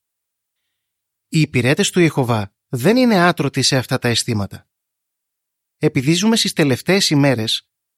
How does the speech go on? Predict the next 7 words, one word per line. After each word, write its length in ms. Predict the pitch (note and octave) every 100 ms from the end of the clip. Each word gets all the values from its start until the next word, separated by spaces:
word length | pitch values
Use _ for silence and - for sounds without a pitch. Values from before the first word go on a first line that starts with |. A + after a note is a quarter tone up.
| _
σε 180 | - D#3+
καιρούς 300 | C#3+ D#3 E3+
που 120 | F3+
είναι 160 | F3
δύσκολοι 500 | C3 C#3 G#3 F#3 D3+
και 120 | - -
επικίνδυνοι, 840 | B2 - F#3+ G3 B2 G#2+ D3+